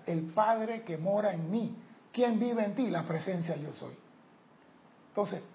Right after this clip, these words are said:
tú tienes la autoridad de darle el comando a la presencia, poniendo tu atención sobre algo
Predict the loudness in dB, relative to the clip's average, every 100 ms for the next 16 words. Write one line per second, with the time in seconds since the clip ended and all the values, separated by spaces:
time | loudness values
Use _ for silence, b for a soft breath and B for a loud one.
0 | -4 -2 0 -2 -2 -2 -4 -2 -2 -2
1 | -2 0 2 2 2 0 2 2 2 0
2 | 0 -2 0 2 2 2 -2 -4 -14 -20
3 | -20 -20 -8 -2 0 0 -4 0 0 0
4 | -4 -6 -12 -20 -20 -20 -4 -2 2 4
5 | 4 4 2 0 0 2 2 2 8 8
6 | 6 0